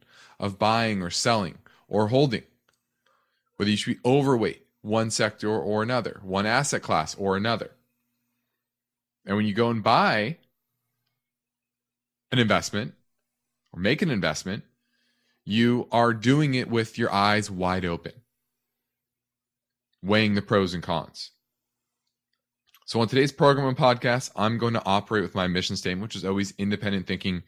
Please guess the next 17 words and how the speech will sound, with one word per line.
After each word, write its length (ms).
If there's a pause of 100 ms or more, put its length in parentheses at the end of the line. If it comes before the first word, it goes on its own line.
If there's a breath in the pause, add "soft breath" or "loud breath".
(420 soft breath)
and 360
shared 360
success. 600 (500 soft breath)
That's 180
my 120
assurance 420
that 180
I 120
am 100
here 180
to 80
present 320
all 220
of 80
this 240
without 280
bias, 540